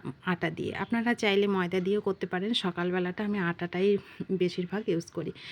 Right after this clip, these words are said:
তো এক বাটি আটা নিলাম, আটা নিয়ে পরিমাণ মতো লবণ দিলাম আর দুই চামচ মতন তেল দিলাম। তেলটা একটু বেশি করে দেবেন। এক চামচ সা-,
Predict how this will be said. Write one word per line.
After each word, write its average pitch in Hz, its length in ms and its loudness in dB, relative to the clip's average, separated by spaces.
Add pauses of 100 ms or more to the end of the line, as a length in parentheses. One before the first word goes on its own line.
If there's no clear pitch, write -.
(180)
তো 214 60 4
এক 208 240 2
বাটি 202 240 2
আটা 185 260 0
নিলাম, 190 380 0
আটা 175 260 -4
নিয়ে 185 200 0
পরিমাণ 175 400 0
মতো 190 260 0
লবণ 190 360 2
দিলাম 247 260 2 (380)
আর 170 160 2
দুই 185 280 4
চামচ 185 400 0
মতন 190 240 -2
তেল 165 240 2
দিলাম। 170 300 -4
তেলটা 226 280 0
একটু 220 220 -2
বেশি 185 280 -2
করে 202 240 0
দেবেন। 190 260 0 (280)
এক 175 200 -2
চামচ 202 280 -4
সা-, - 400 -6